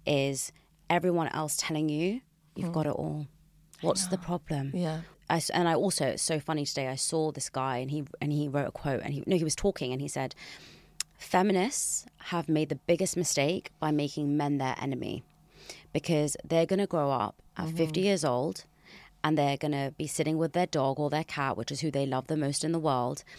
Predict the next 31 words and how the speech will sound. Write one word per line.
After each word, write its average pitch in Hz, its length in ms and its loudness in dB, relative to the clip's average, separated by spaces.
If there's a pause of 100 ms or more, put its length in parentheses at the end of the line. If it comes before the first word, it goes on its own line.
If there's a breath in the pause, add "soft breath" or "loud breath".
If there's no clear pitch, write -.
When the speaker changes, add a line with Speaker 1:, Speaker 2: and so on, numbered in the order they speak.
(360 loud breath)
Speaker 1:
and 156 160 4
they're 147 120 4
gonna 151 200 -2
be 151 100 -4
saying, 135 480 -2 (260)
'I 147 100 0
was 131 160 -4
wrong. 151 320 -4 (800 loud breath)
And 170 100 4
your 156 120 4
mistake 180 500 0
has - 160 -8
cost - 240 -6
you 151 40 -4
fifty - 320 -6
years 139 220 -2
of 131 80 -8
your 131 100 -2
life.'" - 520 -6 (440 loud breath)
And 143 120 -4
I - 20 0
replied 143 400 0
on 165 120 0
that - 180 -4
post 123 340 -2
and - 80 2
I 135 60 2
Speaker 2:
Mm. 175 60 0
Speaker 1:
said, 127 320 -2 (840 loud breath)
"You're 151 240 2
a 147 40 2